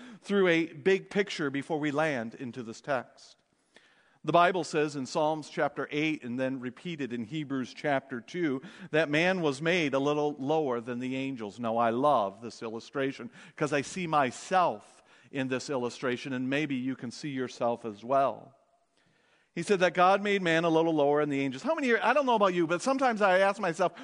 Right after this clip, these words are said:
"What exactly does that mean? That I didn't get wings and I can't fly and I don't know how to naturally play the harp? What does this mean that I made a little lower than the angels?"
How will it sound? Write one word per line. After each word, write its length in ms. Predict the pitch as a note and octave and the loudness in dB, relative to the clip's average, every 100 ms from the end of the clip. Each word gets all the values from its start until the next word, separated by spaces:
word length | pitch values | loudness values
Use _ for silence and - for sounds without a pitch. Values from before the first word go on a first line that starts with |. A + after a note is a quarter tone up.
| C4 | -12
"What 160 | G#3 F4+ | 2 2
exactly 720 | D#4 F3+ B3+ C#4 - A#3 G#3+ | 2 4 6 6 4 0 0
does 300 | F3 A3 F3+ | 4 2 4
that 240 | G#3+ G#3+ F#3+ | 4 4 2
mean? 600 | G3+ B3 F#3+ A2+ A#2+ C#3 - _ _ _ _ _ _ _ _ _ | 0 0 0 -4 -10 -16 -20 _ _ _ _ _ _ _ _ _
That 120 | F3 | 4
I 80 | F#3 | 6
didn't 220 | F#3 G#3 | 4 4
get 180 | G3+ G#3+ | 2 0
wings 520 | E3+ G3 A#3 C4+ C4+ | 2 2 2 0 0
and 100 | A#3 | 2
I 80 | G#3 | 2
can't 280 | F#3+ A3 A3 | 2 0 0
fly 480 | - G#3 G#3+ A#3 C4+ | 4 6 8 6 4
and 200 | B3+ G#3 | 4 4
I 60 | |
don't 160 | F#3 A3+ | 4 6
know 100 | A3 | 6
how 120 | G#3+ | 6
to 100 | G#3 | 6
naturally 600 | E3+ F3+ G3+ - A3+ A3 | 4 6 6 4 2 2
play 320 | A3 G#3 G#3 A3+ | 2 2 4 6
the 120 | F#3 | 4
harp? 360 | F3+ A3+ - A3+ C4 | 6 4 2 -6 -6
What 300 | G#3 C4 D#4+ | 4 6 6
does 280 | C4 C4+ G3 | 4 4 4
this 240 | A#3+ - | 0 0
mean 760 | A3 A#3 D#4 B3+ A#2 G2 G2+ C3+ D3+ _ _ _ _ _ _ _ _ _ _ - | 0 2 2 0 -2 -8 -14 -20 -20 _ _ _ _ _ _ _ _ _ _ 2
that 160 | F3 | 6
I 100 | F#3+ | 6
made 340 | G3 G#3+ A3 F#3+ | 4 4 4 4
a 60 | |
little 220 | F3+ F#3+ F3+ | 4 4 6
lower 340 | G3 G3+ G3 | 6 6 2
than 140 | E3 | 0
the 180 | E3 E3 | -2 0
angels?" 760 | F3+ G3 D3 C3 A#2 D3 - | 0 -2 -6 -10 -12 -18 -20